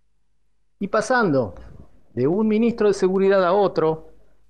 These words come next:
la semana pasada el inefable Aníbal Fernández lanzó un mensaje de amedrentamiento contra el ladrón de la propiedad intelectual llamado Nick. Veladamente le hizo saber a qué colegio iban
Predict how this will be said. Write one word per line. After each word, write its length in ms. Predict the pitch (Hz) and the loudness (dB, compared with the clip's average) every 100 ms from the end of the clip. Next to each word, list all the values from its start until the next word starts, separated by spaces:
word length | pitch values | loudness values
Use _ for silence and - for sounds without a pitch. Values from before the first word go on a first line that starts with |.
| _ _ _ | _ _ _
la 80 | - | -10
semana 300 | - 139 165 | -6 -4 -2
pasada 540 | 160 - 196 196 165 139 | -4 -2 0 2 2 0
el 80 | |
inefable 720 | 135 131 - 165 160 147 143 139 | -2 -4 -2 0 0 2 2 2
Aníbal 340 | 135 143 135 | 2 0 0
Fernández 560 | 131 156 214 214 202 156 | -2 -2 0 0 0 0
lanzó 440 | 143 127 - 208 | 0 -2 -2 2
un 180 | 202 208 | 2 2
mensaje 800 | 185 147 - 196 190 190 185 - - - _ _ _ _ _ _ _ | 0 -2 0 -2 0 -2 -2 -6 -20 -20 _ _ _ _ _ _ _
de 120 | 175 | 0
amedrentamiento 1000 | 196 180 165 175 160 139 180 190 139 127 | 2 2 2 2 0 0 0 0 0 -2
contra 380 | 117 120 117 123 | 0 -2 0 0
el 140 | 123 123 | 0 0
ladrón 500 | 120 131 160 160 147 | 0 0 0 0 0
de 120 | 127 | 0
la 120 | 120 | 0
propiedad 380 | 127 117 127 139 | -2 -2 0 0
intelectual 800 | 139 120 117 - 143 139 120 - - - _ _ | -2 -4 -4 0 0 2 0 -4 -20 -20 _ _
llamado 260 | 117 127 | -2 0
Nick. 320 | 180 240 240 - - - - - - - _ _ | 0 0 -2 -14 -20 -20 -20 -20 -20 -20 _ _
Veladamente 920 | 120 151 180 175 196 214 135 131 101 - - - _ _ _ | -4 -2 0 0 0 -2 -2 -4 -4 -12 -20 -20 _ _ _
le 80 | 117 | -4
hizo 180 | 135 147 | -2 -2
saber 400 | 156 151 185 160 | -2 0 2 0
a 100 | 135 | -2
qué 120 | 165 | -6
colegio 800 | - 175 180 - 143 123 113 110 | -2 0 -2 -2 -2 0 0 0
iban 600 | 135 151 117 98 95 | -2 0 0 -2 -8